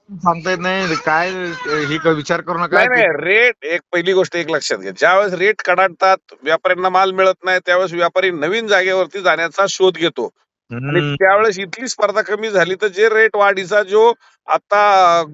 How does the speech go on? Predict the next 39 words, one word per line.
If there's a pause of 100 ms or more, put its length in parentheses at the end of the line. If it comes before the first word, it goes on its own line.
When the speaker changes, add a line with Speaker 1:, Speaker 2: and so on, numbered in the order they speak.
Speaker 2:
ग्रोथ,
अ,
ग्रोथ
आहे,
तो
थोडासा
मंदावू
शकतो. (380)
त्यामुळं
Speaker 1:
हम्म.
Speaker 2:
पुढं
जाऊन (280)
आता
जर
चांगले
आहे,
आता
तुमचा
किती
येऊ
दे,
आता
त्या
दिवशी
जवळजवळ
चार
ते
पाच
हजार
कॅरेटची
आवक
होती
आपल्याला
रविवारी. (440)
Speaker 1:
बरोबर
Speaker 2:
पण
Speaker 1:
आहे. (280)
Speaker 2:
कुठंही
रेटमध्ये